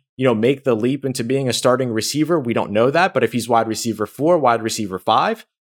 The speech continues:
he's at least somebody that has some knowledge with your system. I'll also be curious to see how this affects Juwan Johnson's decision to transition over to the tight end role. Does he end up looking back to wide receiver at any point, seeing the sort of,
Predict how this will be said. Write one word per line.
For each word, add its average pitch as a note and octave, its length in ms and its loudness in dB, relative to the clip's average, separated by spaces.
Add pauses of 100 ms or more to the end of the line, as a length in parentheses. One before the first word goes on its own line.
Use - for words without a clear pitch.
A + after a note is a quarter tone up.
he's A2 160 -2
at A2+ 120 0
least A#2 240 -2
somebody A2+ 280 2
that G2+ 180 -2
has G#2 200 0
some F#2+ 160 -6
knowledge G#2+ 400 -2
with G2 160 -8
your F#2 100 -6
system. C#3 440 -6 (200)
I'll D3+ 120 4
also G3 180 0
be A3+ 140 -4
curious G3+ 380 0
to F3 40 -6
see E3+ 140 -4
how D3+ 240 0
this G3 180 -2
affects E3+ 340 -2
Juwan D3+ 380 2
Johnson's D3 560 0
decision C#3+ 480 -2
to C#3 100 -8
transition D3+ 540 -2
over D3+ 180 2
to D#3 100 -8
the D3 100 -2
tight B2+ 280 0
end E3 200 -2
role. A2+ 360 2 (280)
Does B2 220 0
he D3 220 -2
end C#3 200 0
up B2+ 160 0
looking B2 360 -2
back A2+ 320 -2
to C#3+ 140 -2
wide G#2+ 320 2
receiver C3+ 540 -2
at G#2 100 2
any G2 160 -4
point, G#2+ 320 -4
seeing B2 480 0
the G2+ 120 -6
sort G#2+ 220 0
of, F#2+ 140 -6